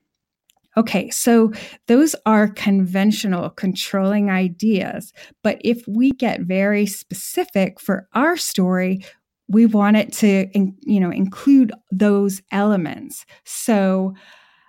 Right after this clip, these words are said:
here's a specific example from Wonder Woman, which we discussed earlier this season. Life is preserved when the hero outwits the villain by abandoning her one-dimensional understanding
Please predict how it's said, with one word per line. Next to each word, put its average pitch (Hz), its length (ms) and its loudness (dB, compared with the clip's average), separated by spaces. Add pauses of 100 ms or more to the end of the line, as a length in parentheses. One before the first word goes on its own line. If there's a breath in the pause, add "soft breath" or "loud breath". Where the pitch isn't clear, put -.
here's 262 340 0
a 269 60 0
specific 214 580 -4
example 185 600 -4
from 214 320 -2
Wonder 302 340 0
Woman, 175 500 -8
which 214 260 -2
we 214 120 2
discussed 196 500 -6
earlier 190 420 -2
this 190 220 -10
season. - 560 -4 (1040 soft breath)
Life 220 380 2 (100)
is 294 160 -2
preserved 185 680 -2
when 196 240 -2
the 190 80 0
hero 214 600 2
outwits 208 640 -2
the 262 120 0
villain 202 760 0 (300)
by 269 440 0
abandoning 190 880 0
her 190 380 0
one-dimensional 190 920 0
understanding 190 960 2